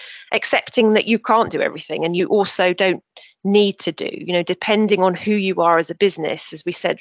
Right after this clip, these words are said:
right at the start, there are issues that are more pertinent to you as a business. And materiality of, is the process of understanding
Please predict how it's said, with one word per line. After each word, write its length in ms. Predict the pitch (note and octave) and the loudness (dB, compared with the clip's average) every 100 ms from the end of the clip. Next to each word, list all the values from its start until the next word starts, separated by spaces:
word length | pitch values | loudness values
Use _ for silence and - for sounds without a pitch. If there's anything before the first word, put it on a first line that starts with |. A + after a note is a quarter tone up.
| - _ - | -12 _ -2
right 240 | E3+ - | -2 -2
at 60 | - | -8
the 60 | |
start, 360 | F3 - G3 - | -6 0 2 2
there 200 | F#3 F3+ | 2 4
are 160 | F3+ F3 - - - - | 4 2 -4 -20 -20 -2
issues 400 | A3 - G#3+ F#3 | 0 2 0 0
that 180 | G3 F#3+ | 0 2
are 60 | |
more 260 | F#3 F#3+ G3 | 2 2 0
pertinent 680 | - F3 E3 - - - - | 2 0 0 -6 -10 -10 -8
to 140 | - | -6
you 300 | E3+ E3 - - | -4 -2 -4 -6
as 160 | E3 D#3 | -8 -6
a 60 | |
business. 580 | - E3 - - - - - - - - | -6 -6 -6 -8 -8 -14 -18 -20 -20 -4
And 120 | G#3 | 0
materiality 840 | G3+ - A3 G#3+ G#3+ G#3 - F#3 | 0 2 2 4 2 0 -2 -2
of, 80 | F#3 _ - | -2 _ -4
is 160 | F#3 | -4
the 100 | - | -4
process 520 | - G3 F#3 - F3 F#3+ | -6 -2 0 -2 -6 -4
of 100 | F#3 | -2
understanding 1120 | F#3 F3+ F3+ - F#3 F#3+ F#3 F3 E3+ E3+ | 0 -2 -6 -2 0 2 0 0 0 -2